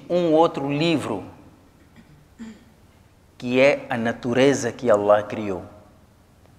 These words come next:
Reparem, voltem só para o Surat. Allah não disse,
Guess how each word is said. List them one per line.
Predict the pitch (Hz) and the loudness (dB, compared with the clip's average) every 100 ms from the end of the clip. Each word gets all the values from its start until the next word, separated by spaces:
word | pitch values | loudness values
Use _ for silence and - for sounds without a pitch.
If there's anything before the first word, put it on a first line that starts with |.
| _ _ _ _ _ _ _ _ _ _ _ _ | _ _ _ _ _ _ _ _ _ _ _ _
Reparem, | - 117 139 123 104 - - - - - - | -6 4 6 6 4 -4 -10 -14 -18 -20 -20
voltem | - 127 135 120 | 4 4 4 0
só | 147 | 0
para | 131 117 113 | 4 4 4
o | - | -2
Surat. | 135 113 87 - | -4 -4 -4 -8
Allah | 107 123 147 | 0 4 4
não | 123 117 | 2 -2
disse, | 139 139 139 | -2 -2 -8